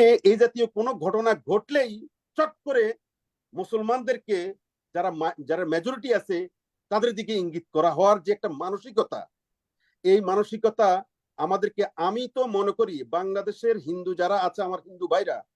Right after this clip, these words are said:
আমি আমার অভিজ্ঞতা থেকে বলছি, বাংলাদেশে তারা খুব আরামে এবং আয়েসে এবং তারা খুব স্বাচ্ছন্দ্যে, কখনো কোনো, কোনো কোনো ক্ষেত্রে ইন্ডিয়ার চাইতে, যে ইন্ডিয়াটা তাদের কাঙ্ক্ষিত দেশ,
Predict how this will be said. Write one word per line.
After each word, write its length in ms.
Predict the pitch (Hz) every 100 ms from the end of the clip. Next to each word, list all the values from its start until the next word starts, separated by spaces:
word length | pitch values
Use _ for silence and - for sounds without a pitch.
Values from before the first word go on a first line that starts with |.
| _ _ _
আমি 220 | 156 196 202
আমার 200 | 208 208 208
অভিজ্ঞতা 520 | 208 208 202 240 220
থেকে 240 | 196 175
বলছি, 400 | 135 127 - 98 - _ _ _
বাংলাদেশে 600 | 170 190 196 202 - 226
তারা 340 | - 190 196 196 _
খুব 300 | 180 233 233 _
আরামে 580 | 180 190 202 208 226 240 -
এবং 260 | 185 190 180
আয়েসে 640 | 170 196 214 - 247 262 - _ _ _ -
এবং 300 | 196 240 240
তারা 260 | 220 208
খুব 180 | 214 170
স্বাচ্ছন্দ্যে, 840 | - - 214 - 254 254 240 269 277 _ _ _ _ -
কখনো 360 | 208 208 269 269
কোনো, 260 | 233 202
কোনো 260 | - 233 269
কোনো 180 | 294 -
ক্ষেত্রে 600 | 240 - 208 220 254 - _
ইন্ডিয়ার 520 | 208 233 240 277 311 -
চাইতে, 400 | 254 226 160 120 - _ _ _
যে 120 | 214 226
ইন্ডিয়াটা 540 | 220 208 247 247 269
তাদের 360 | 262 202 208 240
কাঙ্ক্ষিত 560 | _ 208 226 269 302
দেশ, 360 | 285 190 170